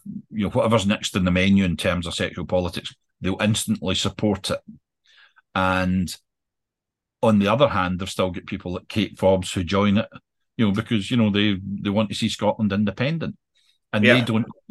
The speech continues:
Speaker 1: buy into all this, same as Ash Regan is, um, s-, you know, she, she just,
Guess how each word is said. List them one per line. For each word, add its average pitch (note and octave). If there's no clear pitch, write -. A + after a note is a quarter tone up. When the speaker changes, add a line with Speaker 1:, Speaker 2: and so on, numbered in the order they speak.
Speaker 1:
buy G2+
into D3
all G#2+
this, E2
same G#2
as F#2
Ash G2
Regan G2
is, F2
um, F2
s-, -
you A2+
know, D#2+
she, -
she G2+
just, -